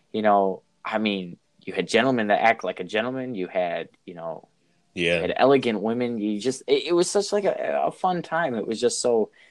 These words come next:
Speaker 1: unique and exciting,
Speaker 2: Mm-hmm.
Speaker 1: but in, in such a totally different way from now. And, and I, I just love to
Speaker 2: Mm-hmm.
Speaker 1: see if that ever made a comeback, I guess.
Speaker 2: You know, funny you say that, though. Like, I saw this post the other day, uh, comparing the fifties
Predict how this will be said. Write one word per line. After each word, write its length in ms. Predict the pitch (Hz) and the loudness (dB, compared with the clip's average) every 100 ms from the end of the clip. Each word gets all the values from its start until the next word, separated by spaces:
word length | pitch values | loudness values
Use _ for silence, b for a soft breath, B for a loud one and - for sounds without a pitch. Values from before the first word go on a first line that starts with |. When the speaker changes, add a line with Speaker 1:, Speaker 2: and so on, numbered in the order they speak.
| b | b
Speaker 1:
unique 420 | 110 107 123 110 | -2 0 -2 0
and 100 | 107 | -2
exciting, 560 | 92 - 101 104 107 98 | -2 -2 2 2 0 -4
Speaker 2:
Mm-hmm. 80 | |
Speaker 1:
but 120 | 92 92 | -2 0
in, 120 | 90 | -2
in 180 | 107 98 | -6 -2
such 240 | 127 117 | -2 0
a 40 | |
totally 320 | 101 107 101 95 | -2 0 0 0
different 320 | 95 - 90 | -2 -6 -6
way 200 | 98 110 | -4 -4
from 220 | 110 90 | -8 -8
now. 320 | 87 107 101 | -4 -2 -2
And, 100 | 85 _ _ b b b | -8 _ _ b b b
and 220 | 117 127 113 | -4 -2 2
I, 220 | 151 135 | 4 6
I 40 | |
just 180 | 165 147 | 4 2
love 120 | 117 | 0
to 60 | 92 | -2
Speaker 2:
Mm-hmm. 60 | 90 | -4
Speaker 1:
see 80 | |
if 80 | 101 | -2
that 140 | 95 90 | 0 0
ever 180 | 92 | -2
made 160 | 85 85 | -6 -12
a 40 | |
comeback, 380 | 85 85 85 78 - | -10 -10 -10 -12 -10
I 60 | |
guess. 300 | 85 82 - _ _ _ _ B B B B B | -8 -8 -10 _ _ _ _ B B B B B
Speaker 2:
You 160 | 143 | 4
know, 120 | 135 120 | 4 4
funny 220 | 165 160 | 2 2
you 80 | 120 | 0
say 240 | - 160 | 0 0
that, 200 | 131 107 | 0 -2
though. 140 | 113 107 | -2 -4
Like, 180 | 104 98 | -4 -8
I 100 | 113 | -10
saw 260 | 113 131 117 | -8 -6 -4
this 140 | 101 | -6
post 280 | - 120 120 | -6 -6 -4
the 60 | 117 | -4
other 200 | 104 101 | -4 -6
day, 240 | 104 101 | -6 -6
uh, 120 | 101 98 | -6 -8
comparing 360 | - 127 113 | -10 -4 -4
the 60 | 98 | -4
fifties 720 | - 120 - 107 101 - - | -4 -6 -2 -4 -4 -10 -20